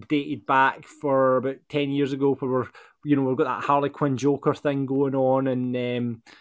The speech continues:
with The Fiend and Alexa Bliss and stuff. But I've just realised that the Scarlett and, um, Karrion Kross, Karrion Kross, sorry, it's like the Red Witch gimmick from,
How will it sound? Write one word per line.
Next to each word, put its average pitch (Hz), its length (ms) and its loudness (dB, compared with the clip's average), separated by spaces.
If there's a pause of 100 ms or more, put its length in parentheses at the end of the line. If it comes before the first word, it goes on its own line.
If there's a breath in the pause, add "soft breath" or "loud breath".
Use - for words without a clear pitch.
(340 soft breath)
with 131 160 -2
The 139 80 -6
Fiend 139 420 -2
and 131 80 0
Alexa 135 320 -2
Bliss 117 240 -4
and 147 60 -12
stuff. - 440 -4
But 196 260 6 (220 loud breath)
I've 202 140 6
just 285 240 2
realised 214 540 6
that 170 240 4 (920)
the 180 180 -4 (120)
Scarlett 226 720 4 (220)
and, 160 320 -2
um, 143 760 -2 (1040)
Karrion 180 400 2
Kross, 139 560 2
Karrion 156 320 0
Kross, 165 220 2
sorry, 123 440 0 (340 soft breath)
it's 185 160 0
like 208 180 4
the 190 80 8
Red 196 280 6
Witch - 460 2
gimmick 190 320 2
from, 165 200 -2